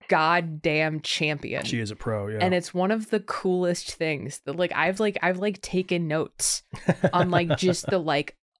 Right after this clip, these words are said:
Speaker 1: assertive, self-confident no. Like, oh my God, it's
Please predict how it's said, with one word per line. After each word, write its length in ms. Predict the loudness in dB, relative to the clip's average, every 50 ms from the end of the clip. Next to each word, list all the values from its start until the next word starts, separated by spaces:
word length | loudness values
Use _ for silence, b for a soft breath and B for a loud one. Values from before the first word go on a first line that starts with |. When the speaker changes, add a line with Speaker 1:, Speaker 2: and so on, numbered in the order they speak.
| _ _
Speaker 1:
assertive, 1300 | 0 0 0 2 0 0 2 2 2 4 4 4 4 4 4 4 4 4 2 2 -2 -8 -10 -12 -18 _ _ _ _ _ _ _ _ _ _
self-confident 1600 | -8 -6 -2 -2 0 2 4 4 4 4 2 -2 -6 -12 -12 -8 -4 -2 0 2 0 0 -2 -2 -2 0 0 0 -2 -2 -6 -6
no. 300 | -4 -4 -2 -2 -4 -4
Like, 300 | -2 -2 -2 -2 -2 -4 -4
oh 120 | -4 -2 0
my 120 | 0 2
God, 240 | 2 2 2 0 0 -2
it's 220 | -4 -4 -4 -4